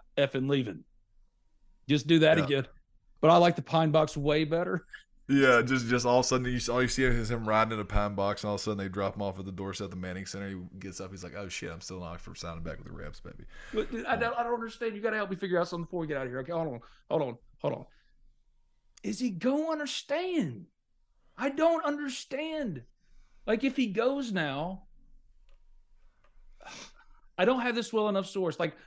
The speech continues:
Speaker 1: my sourcing throughout this whole process has been, "Ben, it's a lot of noise, and at the end,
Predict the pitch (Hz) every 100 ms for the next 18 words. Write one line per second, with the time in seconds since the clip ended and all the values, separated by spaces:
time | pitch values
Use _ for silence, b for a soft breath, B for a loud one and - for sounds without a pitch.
0 | - 208 294 254 214 190 170 175 165 190
1 | 165 180 185 156 143 131 135 143 127 147
2 | 165 170 - b - 139 131 151 156 151
3 | 151 135 127 139 - 190 190 147 131